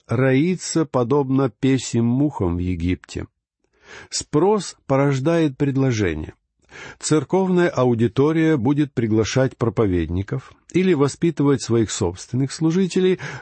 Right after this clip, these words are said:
которые будут соответствовать их вкусам и запросам. Так что если народ пожелает поклонения тельцу, среди служителей моментально и без труда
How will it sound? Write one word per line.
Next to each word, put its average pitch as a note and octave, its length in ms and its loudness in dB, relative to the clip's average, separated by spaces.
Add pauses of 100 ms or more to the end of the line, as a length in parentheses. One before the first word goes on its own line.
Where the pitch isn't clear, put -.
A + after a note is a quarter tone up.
которые G3 600 2
будут D#3+ 300 0
соответствовать D#3 1080 0
их D#3 260 -2
вкусам - 840 -4 (100)
и E3+ 100 0
запросам. A#2 840 -2 (600)
Так B2 220 0
что - 160 -2
если B2+ 340 2
народ B2 580 0 (140)
пожелает A#2+ 680 0
поклонения G#2+ 800 0
тельцу, G#2+ 600 -6 (800)
среди E3+ 380 -2
служителей F#3 580 -2
моментально F3 1000 2
и D#3 260 -2
без D3+ 400 -2
труда D#3 640 -2